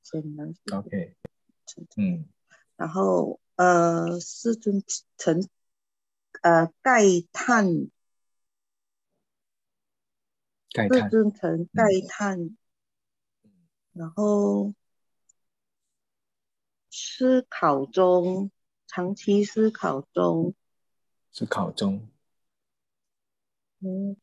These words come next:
Speaker 2: 嗯。
Speaker 1: 呃，应-，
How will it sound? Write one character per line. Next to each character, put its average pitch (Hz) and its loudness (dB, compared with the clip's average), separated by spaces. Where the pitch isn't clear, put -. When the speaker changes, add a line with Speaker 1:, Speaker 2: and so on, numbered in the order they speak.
Speaker 2:
嗯。 208 -12
Speaker 1:
呃， 165 0
应-， 214 -4